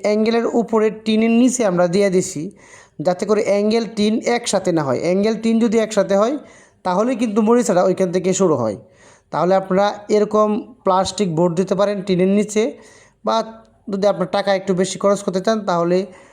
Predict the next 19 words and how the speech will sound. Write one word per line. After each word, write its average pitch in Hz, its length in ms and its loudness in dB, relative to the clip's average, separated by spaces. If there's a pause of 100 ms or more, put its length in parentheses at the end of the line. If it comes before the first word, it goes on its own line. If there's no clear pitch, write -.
(200)
ডাবল 202 440 0
বাবরের 196 360 2
হিট 175 340 -2
পাম্প 214 220 2
বা 190 100 2
নরমাল 185 360 2
হিট 180 220 2 (100)
পাম্প, 214 300 2 (280)
ইনসুলেশন 226 580 2
পাম্প 208 280 2
বলা 185 140 4
হয়, 202 140 4
সেটা 208 280 -2
আপনারা 185 240 0
ব্যবহার 190 300 2
করতে 165 240 -4
পারেন 190 220 2
চালের 185 320 -2
নিচে, 135 360 -2